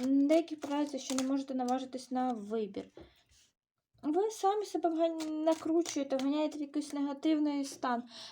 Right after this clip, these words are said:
Зараз якась ситуація заморожена. Нічого не відбувається, ситуація, можливо, не від вас залежить. Ви думаєте, що в вашому житті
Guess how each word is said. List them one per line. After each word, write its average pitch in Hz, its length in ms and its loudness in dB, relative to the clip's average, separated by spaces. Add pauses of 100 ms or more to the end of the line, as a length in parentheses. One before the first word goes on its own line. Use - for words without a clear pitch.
Зараз 427 340 -2
якась 349 140 2
ситуація 339 480 6
заморожена. 226 1040 2 (540)
Нічого 339 300 4
не 392 160 0
відбувається, 381 560 2
ситуація, 349 600 8
можливо, 339 480 4
не 330 220 6
від 320 240 0
вас 269 300 6
залежить. 302 480 2
Ви 311 100 0
думаєте, 311 320 0
що - 180 -10
в - 20 -12
вашому 285 380 -4
житті 269 400 -4